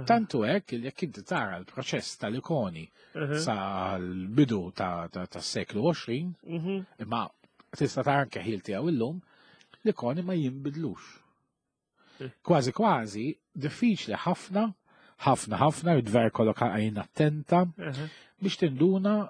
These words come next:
Speaker 1: l-ikoni ta' sekli differenti. Ħafna drabi tinduna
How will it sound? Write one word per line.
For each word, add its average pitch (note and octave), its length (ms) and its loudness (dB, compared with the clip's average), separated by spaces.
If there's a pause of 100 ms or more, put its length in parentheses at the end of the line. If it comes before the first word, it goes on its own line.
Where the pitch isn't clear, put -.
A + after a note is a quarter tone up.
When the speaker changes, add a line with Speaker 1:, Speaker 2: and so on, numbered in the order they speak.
(200)
Speaker 1:
l-ikoni F#3 580 2
ta' C#3+ 120 2
sekli D#3+ 380 2
differenti. A#2+ 680 -8 (1200)
Ħafna C#3+ 260 2
drabi D#3+ 260 4
tinduna A#2+ 640 2